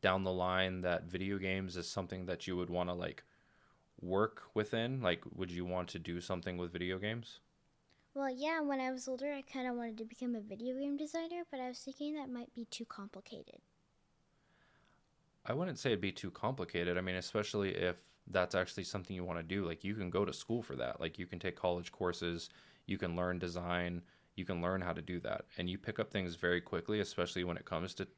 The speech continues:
Speaker 1: technology stuff. I would not keep yourself from pursuing that if that's what you wanna do just because you think it's complicated.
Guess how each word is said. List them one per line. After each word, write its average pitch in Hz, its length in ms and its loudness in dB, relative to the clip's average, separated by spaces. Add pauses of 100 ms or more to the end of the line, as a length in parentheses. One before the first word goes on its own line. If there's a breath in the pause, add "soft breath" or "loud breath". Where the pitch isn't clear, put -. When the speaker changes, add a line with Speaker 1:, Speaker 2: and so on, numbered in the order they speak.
(140)
Speaker 1:
technology 101 560 2
stuff. 117 360 0 (1160 loud breath)
I 95 100 8
would 95 200 4
not 95 400 2 (640)
keep 107 200 -2
yourself 92 440 4
from 90 400 -2 (320)
pursuing 101 500 2
that 85 180 2
if - 120 -2
that's 90 180 4
what - 160 -6
you 90 60 0
wanna 87 160 2
do 85 160 -4
just - 240 -4
because 87 180 -8
you 85 80 -4
think 85 180 -2
it's - 100 -10
complicated. - 580 -4